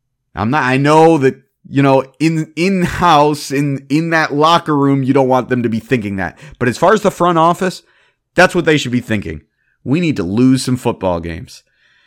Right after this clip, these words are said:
because the only way that we're gonna get to where we need to be, where we want to be two, three, four years down the line, is by losing today. And that's gonna wrap up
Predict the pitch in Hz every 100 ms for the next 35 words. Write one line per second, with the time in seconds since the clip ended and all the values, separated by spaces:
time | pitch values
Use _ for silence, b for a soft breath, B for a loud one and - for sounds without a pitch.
0 | _ _ 73 101 90 - _ _ 95 -
1 | - 143 170 175 170 151 127 113 110 110
2 | _ _ 98 107 127 135 120 131 - 104
3 | 110 104 117 131 135 127 120 110 - _
4 | 120 123 127 95 92 107 127 131 107 127
5 | 139 - 131 131 131 85 76 _ _ _
6 | _ _ _ - 160 165 143 131 135 143
7 | 135 135 143 147 139 135 113 127 123 117
8 | 120 104 92 85 _ _ _ 92 87 92
9 | 87 104 131 117 117 110 107 90 67 -
10 | _ _ _ - 98 127 135 156 135 120
11 | 127 131 135 131 -